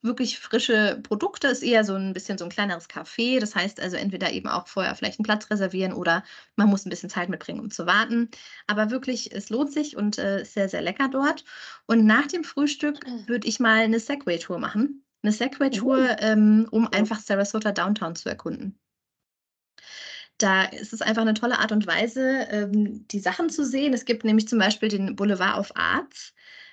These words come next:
Speaker 1: Kennst du den? Hast du den mal gesehen? Das ist super schön. Da ha-, gibt's ganz viele tolle Kreidemalereien auf den Bordsteinen. Also das geht wirklich kilometerlang. Und also das ist jetzt
Speaker 3: Cool.
Speaker 1: nicht so Kreide, wie wir es uns vorstellen, ne? Dass, wenn's mal regnet, das irgendwie so verwischt, sondern das bleibt halt einfach wirklich farbintensiv trotz der vielen Sonne.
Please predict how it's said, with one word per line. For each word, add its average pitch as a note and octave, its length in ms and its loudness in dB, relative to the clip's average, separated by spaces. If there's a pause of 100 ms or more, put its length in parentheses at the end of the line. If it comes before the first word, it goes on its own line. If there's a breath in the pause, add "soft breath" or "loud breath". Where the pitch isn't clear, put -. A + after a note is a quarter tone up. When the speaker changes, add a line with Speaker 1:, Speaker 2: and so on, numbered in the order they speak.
(120)
Speaker 1:
Kennst B3 180 -6
du C#4+ 60 -2
den? D4 200 0
Hast A#3 140 -4
du G#3+ 40 -8
den A3 100 -2
mal A3 100 0
gesehen? A3 300 2
Das C4+ 100 4
ist G#3+ 220 -10 (200)
super D4 320 0
schön. D4 300 2
Da G3+ 160 4
ha-, G3+ 160 -6
gibt's - 220 -6
ganz D4+ 260 -2
viele B3+ 160 -4
tolle A#3 240 -2
Kreidemalereien A3+ 880 0
auf G#3 120 -4
den G#3 180 2
Bordsteinen. A#3 720 2
Also G3 140 0
das G#3 160 -4
geht G#3+ 200 -2
wirklich A3 300 -2
kilometerlang. A3 880 2 (380 loud breath)
Und A3 300 4 (120)
also A3+ 160 -2
das G3+ 140 -2
ist - 140 -6
jetzt E3+ 240 0
Speaker 3:
Cool. D#3 100 -14 (160)
Speaker 1:
nicht C4 240 6
so B3 100 2
Kreide, A3+ 380 2
wie A#3 160 2
wir A3 40 4
es A3 100 0
uns D4+ 180 2
vorstellen, F#3+ 480 0
ne? B3 60 0
Dass, G3 180 -2
wenn's G#3+ 180 2
mal F#3+ 120 2
regnet, A3 260 0
das G#3+ 100 -4
irgendwie G#3+ 220 4
so G#3 80 0
verwischt, G#3 420 -2
sondern G3+ 160 0
das G3+ 160 -4
bleibt - 380 -2
halt B3+ 160 -4
einfach A3 280 -4
wirklich C4+ 360 -6
farbintensiv B3+ 720 -2
trotz - 260 -8
der A#3 120 -6
vielen A#3 280 4
Sonne. A3+ 400 2